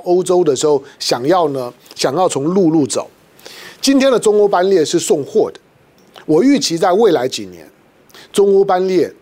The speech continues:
就会开，开始跑客运。中欧班列甚至会提升，现在呢，中国大陆在“十四五”计划里面，它正在积极的在，在研，研究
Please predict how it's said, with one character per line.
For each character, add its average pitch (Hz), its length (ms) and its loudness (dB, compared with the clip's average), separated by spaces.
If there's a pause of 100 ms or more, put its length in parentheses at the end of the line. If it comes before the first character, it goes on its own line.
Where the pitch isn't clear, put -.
(200)
就 180 160 2
会 165 80 2
开， 151 240 -4
开 156 120 -4
始 135 120 -6
跑 - 240 -12
客 135 200 -2
运。 113 200 -6 (1080)
中 240 240 2
欧 247 80 4
班 233 200 0
列 226 100 2
甚 202 220 2
至 180 120 2
会 180 180 0
提 151 220 -6
升， 196 200 0
现 214 200 0
在 196 180 0
呢， 151 100 -4
中 190 180 -2
国 151 100 0
大 156 200 0
陆 151 120 -2
在 156 160 -2
“十 160 160 -6
四 247 160 -4
五” 135 160 0
计 147 200 -4
划 143 200 -2
里 98 140 -10
面， 117 240 -10 (240)
它 214 140 -4
正 226 200 0
在 202 160 2
积 202 300 -6
极 123 220 -8
的 123 220 -4 (380)
在， 170 400 0 (120)
在 185 160 -2
研， 135 280 -6
研 127 200 -4
究 170 200 0